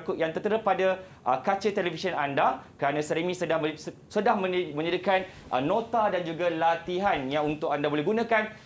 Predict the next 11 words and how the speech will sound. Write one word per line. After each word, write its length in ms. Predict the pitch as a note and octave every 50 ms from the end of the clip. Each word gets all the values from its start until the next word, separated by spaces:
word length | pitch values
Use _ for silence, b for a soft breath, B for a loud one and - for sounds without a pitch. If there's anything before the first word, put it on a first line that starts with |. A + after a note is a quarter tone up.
| B B
bersama-sama 640 | B C#3 E3+ F3 - G3 F#3 F3+ F#3 F#3+ F3 F3 E3+
dengan 160 | F3 F3 E3+
Seremi 320 | - A3+ A3 A#3 A#3 A3+ G3+
dan 80 | G3
murid-murid 480 | F#3 F3+ F3+ F3 F3 F3 F#3 F#3+ F#3+ D#3+
dan 0 |
juga 320 | F3 F#3+ F3+ - B3 B3+
Afiq 320 | B3 - D4 C4 - - -
pada 160 | G#3 G3 G3
hari 160 | G3 G3 G3
ini 240 | G#3 A#3 B3+ B3